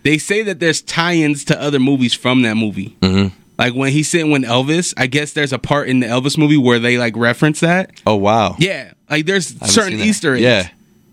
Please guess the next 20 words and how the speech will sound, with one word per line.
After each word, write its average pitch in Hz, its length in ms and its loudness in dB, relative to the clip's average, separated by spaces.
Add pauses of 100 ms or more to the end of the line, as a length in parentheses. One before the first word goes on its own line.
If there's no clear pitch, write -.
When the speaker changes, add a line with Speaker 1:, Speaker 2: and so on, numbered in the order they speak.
(180)
Speaker 1:
In 156 200 2
the, 143 280 0
I 135 80 -4
think 202 220 -2
there 185 100 2
was, 160 260 2 (680)
uh, 131 180 0
some 185 200 0
type 196 200 -2
of 135 140 2
Vietnam 135 880 0
War 135 340 4
movie 123 440 2
where 127 320 2
you 131 240 4
actually 131 300 -2
see 127 360 2 (260)
Bubba 123 300 0
Gump. 117 480 -2
<sighs> - 40 0